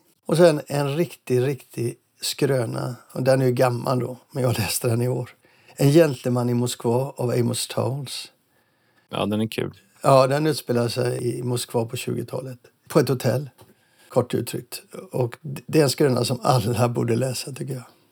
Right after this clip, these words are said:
Speaker 1: Sen sist då. Det här är en bok som började som en ljudbok. Och sen så fick du ge ut den efteråt i papper.
Speaker 2: Mm. Och läste du den i papper eller i ljud?
Speaker 1: I papper.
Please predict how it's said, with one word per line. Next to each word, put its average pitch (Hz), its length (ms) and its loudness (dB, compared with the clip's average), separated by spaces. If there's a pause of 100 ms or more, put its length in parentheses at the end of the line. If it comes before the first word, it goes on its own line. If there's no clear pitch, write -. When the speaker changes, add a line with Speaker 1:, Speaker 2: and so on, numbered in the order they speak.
(260)
Speaker 1:
Sen 185 180 6
sist - 260 2
då. 123 160 -2 (680)
Det 160 80 0
här 180 160 4
är 185 60 6
en 170 80 2
bok 143 160 2
som - 140 0
började 139 260 4
som 131 120 0
en 127 60 4
ljudbok. 139 580 0 (280)
Och 147 140 -2
sen 127 240 4
så 123 180 -4
fick 135 220 -4
du 131 120 4
ge 123 120 6
ut 117 180 2
den 135 220 -2 (320)
efteråt 131 600 -2 (220)
i 135 100 -2
papper. 135 400 0 (760)
Speaker 2:
Mm. 104 280 -4 (920)
Och 117 280 0
läste 120 340 -4
du 120 120 2
den 113 160 0
i 110 80 -2
papper - 320 -6
eller 92 200 -2
i 87 80 -2
ljud? 98 260 -6 (360)
Speaker 1:
I - 60 -14
papper. 131 440 -4